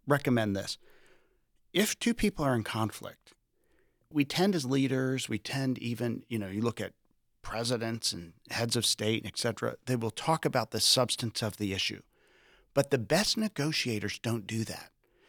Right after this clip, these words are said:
They'll find, they'll negotiate, you know, you think about big, big, you know, massive country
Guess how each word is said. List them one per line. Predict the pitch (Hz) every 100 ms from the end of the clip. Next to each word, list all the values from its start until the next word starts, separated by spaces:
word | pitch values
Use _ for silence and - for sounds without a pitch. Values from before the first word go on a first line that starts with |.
| _ _ -
They'll | 151
find, | 143 - 160 156
they'll | 160
negotiate, | 180 143 127 143 - 131 107
you | 110
know, | 98
you | 95
think | 127 107
about | 104 101 - -
big, | 110 113 104 95
big, | 110 98 95 107 - - 131
you | 131 90
know, | 82 _ _ _ _ _
massive | 98 90 95 113 113 - 104 -
country | - 117 - 104 92